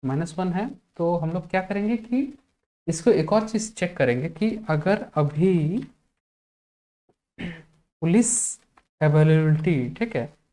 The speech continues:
मान लेते हैं कि crime तो हुआ, ठीक है, हम लोग को पहले ये तो पता चल गया कि पहला event crime हो रहा है, लेकिन हम लोग को अभी ये भी देखना है कि अभी available police officer अगर ज़ीरो है तो क्या करेंगे,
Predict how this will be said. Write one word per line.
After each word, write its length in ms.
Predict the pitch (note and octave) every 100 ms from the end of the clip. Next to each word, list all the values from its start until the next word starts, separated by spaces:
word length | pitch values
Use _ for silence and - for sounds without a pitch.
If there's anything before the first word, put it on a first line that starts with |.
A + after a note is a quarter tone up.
| -
मान 160 | C3 E3
लेते 260 | F#3 -
हैं 80 | C#3
कि 80 | G#3
crime 440 | G#3+ C3 C3 F#3
तो 120 | F#3+ A3
हुआ, 240 | D#3+ C#3
ठीक 260 | C#3+ B3 B2+
है, 200 | A#2 _ _ _ -
हम 100 | D3
लोग 120 | E3
को 100 | A3
पहले 440 | G#3+ D3+ F3+ C4+ - _ _ _ _ _
ये 100 | D#3+
तो 100 | E3+
पता 220 | - D#3+ F3+
चल 140 | F#3
गया 160 | G3 G3+
कि 80 |
पहला 260 | - E3 F3
event 320 | F3+ G3+ G3
crime 220 | C#3 D3+
हो 100 | D#3
रहा 100 | C3+
है, 60 | C3
लेकिन 200 | C3+ E3+
हम 80 | E3
लोग 100 | E3+
को 60 |
अभी 160 | F3 F3
ये 160 | D3 C#3+
भी 100 | G3+
देखना 280 | D#3+ D3
है 100 | D3
कि 440 | E3+ - _ _ E3+
अभी 180 | F#3+ G#3 - _ _ -
available 440 | C#3 C#3+ C#3+ F3+
police 440 | F#3+ D3+ D3+ F#3+ D#3
officer 420 | C#3+ C#3+ - E3+
अगर 220 | D#3 E3
ज़ीरो 520 | C3+ - D3 D3+ F#3
है 260 | D#3+ C3 - - _ _
तो 80 | D3+
क्या 180 | D3 B2+
करेंगे, 460 | B2 B2+ A#2+ D#3+